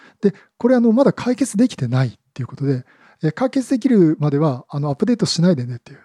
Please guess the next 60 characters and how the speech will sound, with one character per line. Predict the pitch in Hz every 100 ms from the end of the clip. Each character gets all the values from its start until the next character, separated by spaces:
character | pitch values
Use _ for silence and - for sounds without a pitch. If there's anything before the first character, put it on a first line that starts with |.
| -
だ | 170
か |
ら | 156
あ |
の、 | 156 165
ア | 170
サ | -
シ | 254 285
ン |
ク | - 269
リ |
ー | 233
ド | 135
を |
一 | -
生 | 202
懸 | 247
命 | 147
や | 120
っ |
て | 143
る |
方 | 131 139
は、 | 139 123 _ - -
ち | -
ょ |
っ | -
と |
待 | 143 147
て | 139
や | - -
と |
い | 117
う | _ _
こ | - -
と |
に | 107
な | 110
り | _
ま |
す。 | - - _ _ _ -
こ | 202
れ |
重 | 180
要 | 262
で | 254
す | -
ね、 | 131
こ | - 143
の |
ゲ | 135
ー | 120
ム | 123
ね、 |
好 | 120
き | -
な | 110
方 | - 117
は |
ね。 | 135 151